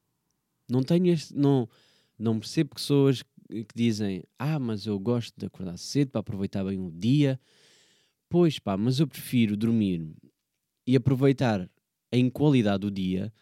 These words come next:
do que, eh, de repente dormir quatro horas para aproveitar o dia, estar a meio completamente destruído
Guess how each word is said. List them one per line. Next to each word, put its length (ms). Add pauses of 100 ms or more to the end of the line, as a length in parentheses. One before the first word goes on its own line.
(500)
do 280
que, 380
eh, 260
de 100
repente 760 (1040)
dormir 400
quatro 360
horas 400
para 160
aproveitar 440
o 200
dia, 260
estar 280
a 80
meio 300
completamente 640
destruído 680